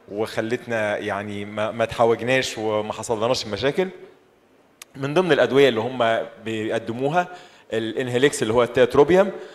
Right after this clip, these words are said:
آه، ومعروف دايما إن ال-، إن اللاما is a سي او بي دي drug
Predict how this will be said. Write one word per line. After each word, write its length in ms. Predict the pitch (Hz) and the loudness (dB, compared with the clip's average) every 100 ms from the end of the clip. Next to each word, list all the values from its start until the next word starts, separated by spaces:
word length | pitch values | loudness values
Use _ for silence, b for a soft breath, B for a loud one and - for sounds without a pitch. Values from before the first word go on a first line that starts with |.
| B _ | B _
آه، 680 | - 120 120 123 120 120 117 - - 127 | 2 4 4 4 4 2 0 -4 -8 -6
ومعروف 500 | 139 151 160 196 139 | 2 4 6 4 2
دايما 260 | 151 147 135 131 | 2 2 -2 -4
إن 140 | 127 | -4
ال-، 240 | 123 117 | -6 -6
إن 200 | 127 123 | -8 -4
اللاما 460 | 123 120 139 143 143 B B B - | -2 2 2 2 0 B B B -4
is 160 | 123 123 - | -2 -2 -2
a 340 | 120 123 123 - | 0 2 0 -4
سي 180 | - | -4
او 140 | 170 147 | -2 -2
بي 140 | 127 | -2
دي 220 | 123 147 | -4 -4
drug 420 | 127 127 135 - | 0 2 2 0